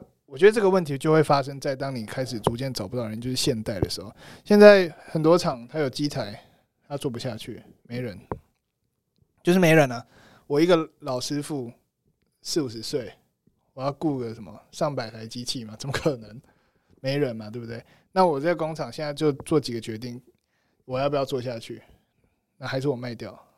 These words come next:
看谁要接手嘛，对不对？那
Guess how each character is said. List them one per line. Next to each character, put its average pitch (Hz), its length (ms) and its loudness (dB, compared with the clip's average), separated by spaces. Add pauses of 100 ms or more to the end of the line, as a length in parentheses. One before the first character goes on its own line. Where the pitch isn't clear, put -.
(180)
看 139 160 -10
谁 123 140 -8
要 117 120 -10
接 113 200 -10
手 104 200 -10
嘛， - 120 -20 (180)
对 - 80 -14
不 113 60 -10
对？ 98 160 -8 (680)
那 185 360 0